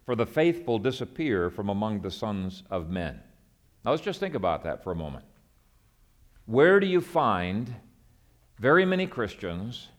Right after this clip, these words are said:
who take the Sabbath seriously and really seek to honor the Sabbath? It's really hard to find Sabbath keepers. Where are those who do not covet their neighbor's wife through pornography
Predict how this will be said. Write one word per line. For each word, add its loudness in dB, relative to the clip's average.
who 4
take 0
the -4
Sabbath 2
seriously -4
and -2
really 6
seek -2
to -6
honor -2
the -6
Sabbath? -4
It's -10
really -2
hard 2
to -8
find 0
Sabbath 2
keepers. -8
Where 8
are 10
those 4
who 0
do 4
not 2
covet 0
their 0
neighbor's 0
wife -2
through -4
pornography -4